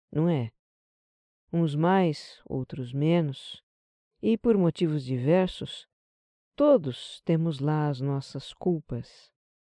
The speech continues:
Elas podem ser passageiras, podem ser antigas e podem também parecer eternas. Olha, eu não sei como é pra você,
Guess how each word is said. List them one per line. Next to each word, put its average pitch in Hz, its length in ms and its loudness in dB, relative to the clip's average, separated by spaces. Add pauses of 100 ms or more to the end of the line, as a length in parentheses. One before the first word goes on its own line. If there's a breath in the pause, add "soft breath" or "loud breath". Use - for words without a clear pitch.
(440)
Elas 185 280 0
podem 190 280 4
ser 185 220 -2
passageiras, 170 960 -2 (480)
podem 131 280 -6
ser 131 240 -6
antigas 139 800 -4 (800)
e - 80 -4
podem 175 380 2
também 156 400 -2
parecer 147 560 -4
eternas. 120 840 -8 (1200)
Olha, 202 240 2
eu 233 120 6
não 269 100 0
sei 185 300 2
como 156 340 -2
é 160 80 0
pra 147 160 -6
você, 143 560 -2